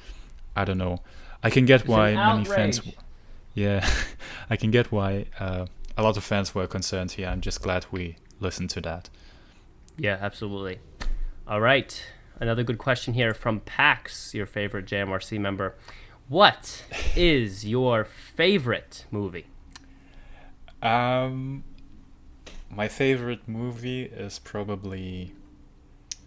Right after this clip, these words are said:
Speaker 1: Star Wars Episode five,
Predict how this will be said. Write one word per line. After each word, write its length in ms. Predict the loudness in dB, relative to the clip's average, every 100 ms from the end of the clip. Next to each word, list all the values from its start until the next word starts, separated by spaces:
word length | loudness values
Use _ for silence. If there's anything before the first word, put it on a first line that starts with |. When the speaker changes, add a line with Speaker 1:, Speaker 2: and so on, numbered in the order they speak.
| -20 -20 -20 -20 -20 -20 -20 -20 -20 -20 -20 -20 -20 -20 -20 -20 -20
Speaker 1:
Star 580 | -12 -8 -8 -2 2 2
Wars 600 | 2 0 0 -2 -4 -10 -12 -20 -20 -18 -16
Episode 400 | -12 -6 -6 -6
five, 540 | -6 -4 -4 -10